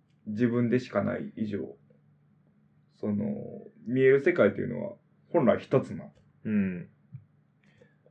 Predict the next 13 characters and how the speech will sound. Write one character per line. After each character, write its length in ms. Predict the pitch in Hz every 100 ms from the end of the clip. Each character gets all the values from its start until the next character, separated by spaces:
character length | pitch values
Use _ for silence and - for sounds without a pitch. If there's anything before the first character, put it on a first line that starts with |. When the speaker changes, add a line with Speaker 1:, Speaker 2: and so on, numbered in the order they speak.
| _ _
Speaker 1:
は 260 | - 123
ず 100 | 123
や、 100 | 107 104
は 180 | - 120
ず 180 | 110 101
で、 300 | 113 104 98 _
Speaker 2:
う 60 | 110
ん。 120 | 101 92 87 _ _ -
Speaker 1:
ね、 180 | 170 170
け 120 | 175
れ 120 | 151
ど 100 | 117
も、 680 | 104 98 92 - - -